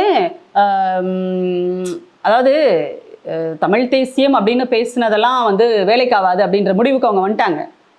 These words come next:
சரியா? இவங்க ரெண்டு பேரையும் இணைக்கிற புள்ளி அப்படின்றது வெறுமனே பணம் மட்டும்தான். ஏன்னா இதே மணியரசன் கிட்ட ஒரு முறை யாரோ நேர்காணல் எடுக்கும்போது அவர் என்ன பண்ணுவாருன்னா,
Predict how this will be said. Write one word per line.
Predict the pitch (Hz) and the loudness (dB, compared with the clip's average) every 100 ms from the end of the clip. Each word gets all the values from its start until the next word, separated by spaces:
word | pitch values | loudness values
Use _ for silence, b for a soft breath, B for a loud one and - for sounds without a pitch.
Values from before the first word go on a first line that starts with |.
| _ | _
சரியா? | - 190 165 165 185 - - | -4 0 2 2 0 -2 -8
இவங்க | - 254 262 | -2 2 2
ரெண்டு | 285 392 | 2 2
பேரையும் | 359 330 330 233 | 2 2 2 2
இணைக்கிற | 262 277 269 220 175 170 | 0 0 2 4 2 0
புள்ளி | - 254 254 214 | 0 2 2 2
அப்படின்றது | 170 196 175 160 160 381 381 170 147 - - | 0 0 0 0 2 2 2 2 0 -6 -6
வெறுமனே | 175 202 262 220 254 - | -2 2 2 0 -2 -4
பணம் | 190 180 196 | -2 -2 -2
மட்டும்தான். | 151 - 165 151 135 B B - | -4 -2 -2 0 -4 B B -4
ஏன்னா | 220 208 277 202 | 0 2 2 0
இதே | 202 214 302 330 | 0 0 2 2
மணியரசன் | 214 202 240 247 240 190 | 2 0 0 0 0 -2
கிட்ட | 170 233 | 0 0
ஒரு | 190 175 | 2 0
முறை | 185 214 | 0 2
யாரோ | 175 190 | 2 0
நேர்காணல் | 180 185 170 160 | 0 -2 -2 -2
எடுக்கும்போது | 156 160 156 151 233 | -4 -4 -4 0 0
அவர் | 165 185 | 2 0
என்ன | 185 247 | 0 -2
பண்ணுவாருன்னா, | 185 170 156 165 | -2 -2 -2 -2